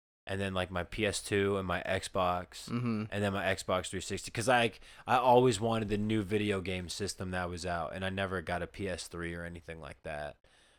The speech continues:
Speaker 1: So I remember, like, getting that, and then obviously, like, all the video games that came with it, and I was just super hype. Super hype, man. What about you, Bibbs?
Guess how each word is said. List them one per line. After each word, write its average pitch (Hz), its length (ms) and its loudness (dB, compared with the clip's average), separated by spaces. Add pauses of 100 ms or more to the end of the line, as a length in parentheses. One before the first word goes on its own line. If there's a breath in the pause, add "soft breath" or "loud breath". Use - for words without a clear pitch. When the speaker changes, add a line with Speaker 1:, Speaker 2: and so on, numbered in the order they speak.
(240 soft breath)
Speaker 1:
So - 140 0
I 101 80 8
remember, 104 320 0
like, 90 180 0
getting 95 300 -2
that, 92 220 0
and 92 100 -8
then 95 80 -4
obviously, 92 580 -4
like, 82 180 -4
all 82 120 -4
the 82 80 -6
video 87 300 -6
games 85 280 -10
that 87 140 -10
came 87 220 -8
with 82 200 -10
it, 71 120 -8
and 73 60 -14
I 82 120 -8
was 85 120 -10
just 82 200 -8
super 80 320 -6
hype. 82 440 -8 (1300)
Super 113 640 4
hype, 82 340 -8
man. 85 560 -12 (1600)
What 110 120 -2
about 101 320 -2
you, 92 80 -6
Bibbs? 85 460 -10